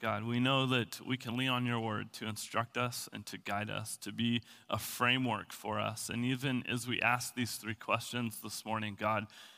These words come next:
um, we can find the answers to it in your word. And so I pray, um, Lord, that we would not veer from just simply diving into your word and looking for answers instead of trying to conjure up answers on our own in our own opinions.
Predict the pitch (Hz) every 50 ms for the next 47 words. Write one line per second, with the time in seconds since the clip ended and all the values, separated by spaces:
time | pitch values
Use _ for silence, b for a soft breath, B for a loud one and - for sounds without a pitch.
0 | B B B B - 120 117 110 113 131 131 - 143 117 - - 127 123 120 113
1 | 113 120 127 123 - 110 107 - - - - 107 104 - - 107 110 113 110 110
2 | 110 110 113 113 110 104 104 101 107 - _ - 113 110 - - 110 113 110 -
3 | - - 120 127 131 135 135 131 B B B B B - - 123 120 120 123 127
4 | 131 127 123 127 110 123 131 131 135 139 139 151 147 110 113 101 - 123 127 131
5 | 135 131 120 - - 117 110 107 - 135 143 147 135 - - - - - B B
6 | B B B B B B B B B B - - - - 170 151 - - 139 139
7 | 123 110 - 127 117 117 127 135 131 135 131 127 123 120 - - 131 123 120 117
8 | 120 120 117 113 107 104 110 113 110 - 123 110 - - 107 101 101 107 110 113
9 | - - 131 135 139 139 - - - - - 110 107 - - - 117 107 104 -
10 | - - - 113 113 110 98 - - - - 107 110 113 104 104 107 104 101 -
11 | - 110 110 113 - 110 98 107 104 101 101 98 98 98 101 101 104 107 110 123
12 | 120 - - 98 107 104 101 101 107 104 104 101 98 - - - 101 101 98 95
13 | 98 98 101 104 - -